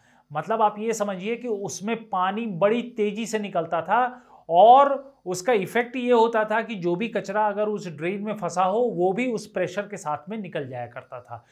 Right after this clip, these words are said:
तो इसको हम बहुत ही एडवांस ड्रेनेज सिस्टम बोल सकते हैं, ठीक है। उसके बाद अब देखिए,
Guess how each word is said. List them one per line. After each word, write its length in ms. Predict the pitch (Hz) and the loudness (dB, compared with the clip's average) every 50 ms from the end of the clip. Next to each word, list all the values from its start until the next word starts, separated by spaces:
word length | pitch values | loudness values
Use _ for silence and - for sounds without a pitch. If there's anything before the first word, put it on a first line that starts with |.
| _ _ _ _ _ - | _ _ _ _ _ -4
तो 140 | 294 285 247 | -2 -2 0
इसको 400 | 226 226 185 - - - 285 254 | -2 -4 -4 -6 0 4 4 6
हम 260 | 190 214 262 262 208 | 6 4 0 -2 -4
बहुत 420 | 143 147 151 135 190 240 - - | -4 -4 -4 -4 -4 -6 -6 -6
ही 140 | 220 262 254 | -8 -8 -6
एडवांस 920 | - - - 156 143 143 135 127 120 151 190 220 240 247 - - 185 165 139 | -8 -8 -8 -8 -6 -6 -6 -6 -2 0 0 2 0 0 -4 -8 -12 -12 -10
ड्रेनेज 340 | 156 156 160 156 160 165 160 | -8 -8 -8 -6 -8 -10 -12
सिस्टम 360 | - - 131 - - - 135 | -12 -14 -16 -14 -14 -14 -14
बोल 260 | 117 110 117 120 113 | -12 -12 -14 -16 -16
सकते 380 | - - - - _ _ - 120 | -18 -20 -20 -20 _ _ -20 -20
हैं, 200 | 101 92 95 _ _ _ _ _ _ _ _ _ _ _ - | -18 -20 -20 _ _ _ _ _ _ _ _ _ _ _ -12
ठीक 160 | 196 190 - | -10 -6 -4
है। 240 | 262 - - - - - - _ _ _ _ _ - | -4 -4 -6 -10 -18 -20 -20 _ _ _ _ _ 0
उसके 320 | 208 220 220 - 277 277 | 0 0 2 4 4 6
बाद 500 | 240 220 196 190 202 202 196 - - - - - _ _ _ _ _ _ _ _ _ _ _ _ _ - - _ _ _ _ _ _ _ _ _ _ _ _ _ _ _ _ _ _ _ _ _ _ _ _ _ _ _ _ _ _ _ _ _ _ _ _ _ _ 190 170 156 _ _ _ _ _ _ _ _ _ _ _ _ _ _ _ _ _ _ _ _ _ _ _ _ _ _ _ _ _ _ _ _ - _ _ _ _ _ _ - | 10 12 10 10 10 8 2 -4 -14 -18 -20 -20 _ _ _ _ _ _ _ _ _ _ _ _ _ -20 -20 _ _ _ _ _ _ _ _ _ _ _ _ _ _ _ _ _ _ _ _ _ _ _ _ _ _ _ _ _ _ _ _ _ _ _ _ _ _ _ -20 -20 _ _ _ _ _ _ _ _ _ _ _ _ _ _ _ _ _ _ _ _ _ _ _ _ _ _ _ _ _ _ _ _ -20 _ _ _ _ _ _ 2
अब 160 | 196 240 247 | 4 4 6
देखिए, 520 | 247 240 233 233 - 185 143 120 - - | 6 4 2 2 0 -4 -6 -6 -8 -14